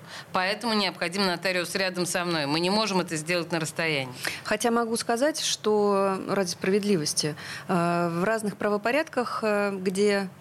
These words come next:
Speaker 2: наверное, такое правосознание более повышенное, нежели, к сожалению, сейчас у нас, э, вот, э,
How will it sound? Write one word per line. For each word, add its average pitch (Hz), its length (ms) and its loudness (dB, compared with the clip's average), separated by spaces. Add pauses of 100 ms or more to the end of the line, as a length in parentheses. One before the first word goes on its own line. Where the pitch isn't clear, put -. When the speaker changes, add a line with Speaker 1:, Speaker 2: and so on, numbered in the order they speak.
(460)
Speaker 2:
наверное, 196 720 2 (260)
такое 196 260 0
правосознание 208 800 2
более 175 500 4 (1120)
повышенное, 156 640 2 (400)
нежели, 170 600 4 (840)
к - 60 -2
сожалению, 175 760 4
сейчас - 560 0
у 196 60 0
нас, 302 420 2
э, 175 300 0
вот, 165 140 -2 (420)
э, 160 320 -4